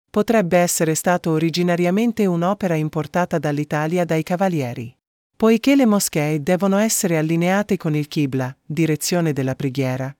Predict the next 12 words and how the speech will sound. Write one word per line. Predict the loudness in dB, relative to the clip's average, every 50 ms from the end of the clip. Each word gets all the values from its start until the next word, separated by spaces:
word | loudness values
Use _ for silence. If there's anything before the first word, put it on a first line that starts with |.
| _ _ _
che | 0 2 2
non | 4 2 2 2
corrispondeva | 2 0 2 2 0 0 0 0 2 2 2 2 2 2 2
necessariamente | 2 0 0 0 -2 -2 0 0 0 0 0 2 2 2 0 0 0 0 0
all'orientamento | 0 0 0 0 0 0 0 0 -2 -2 0 0 0 0 0 -2 -2
delle | -2 -2 -2 -4
strade | -4 -2 0 0 2 2 0 0
esistenti | -2 -2 -4 -4 -4 -2 -2 0 0 -2 -2 -2 -2 -2
e | 0
degli | 0 0 0 0 -2
edifici | -2 -2 -4 -4 -4 -4 -2 -4 -4
circostanti, | -4 -4 -6 -6 -6 -8 -6 -4 -4 -2 -2 -2 -4 -4 -4 -6 -6 -6